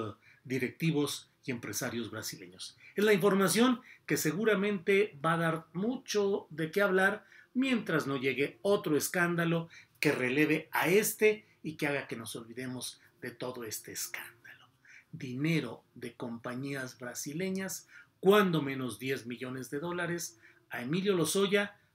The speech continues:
director de Pemex, nombrado y defendido durante un tiempo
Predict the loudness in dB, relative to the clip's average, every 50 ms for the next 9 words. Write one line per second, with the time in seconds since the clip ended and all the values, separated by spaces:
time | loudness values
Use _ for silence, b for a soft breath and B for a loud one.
0 | _ _ -10 -8 -8 -8 -8 -10 _ -4 -4 -2 -4 -6 -10 _ _ -14 -14 -14
1 | -14 -6 _ 0 0 0 0 -6 -6 -6 -4 -4 -4 -6 b b b b b _
2 | -8 -6 -6 -4 -4 -6 -4 -2 0 0 2 0 0 -4 -6 -10 -16 _ _ _
3 | _ _ -10 -8 -8 -8 -10 -10 -12 -10 -6 -6 -4 -4 -4 -6 -6 -10 -12 -12
4 | -10 -10 -8 -10 -10 -8 -8 -8 -8 -8 -6 -4 -4 -4 -4 -4 -6 -8 -8 b